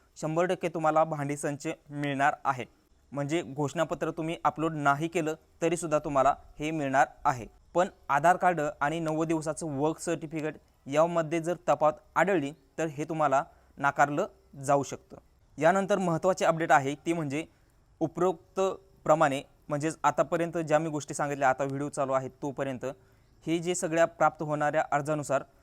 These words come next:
बांधकाम कामगारांचे बोटांचे ठसे म्हणजेच बायोमेट्रिक आणि ऑनलाइन फोटो हे सगळे घेऊनच गृहोपयोगी वस्तुसंच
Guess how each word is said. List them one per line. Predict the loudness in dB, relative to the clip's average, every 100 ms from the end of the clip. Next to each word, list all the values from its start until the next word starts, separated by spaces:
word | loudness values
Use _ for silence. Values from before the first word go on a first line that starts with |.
| _ _
बांधकाम | 2 2 4 0
कामगारांचे | 0 0 2 2 2 -2 -4
बोटांचे | -4 -2 0 0 0 -4 -6 -6
ठसे | -8 -6
म्हणजेच | -4 -4 -4
बायोमेट्रिक | -2 2 4 2 -2 -4 -10 -6
आणि | -4 -2 -6 _ _ _ -2
ऑनलाइन | 0 4 2 2
फोटो | -2 -2 0 -4 -8 -18 -20 -6
हे | -4
सगळे | -2 -2 -2
घेऊनच | -2 -2 0 -2 -6 -10 _ _ _ _ _ -14 -2
गृहोपयोगी | 0 2 0 0
वस्तुसंच | -2 -4 -6 -4 -2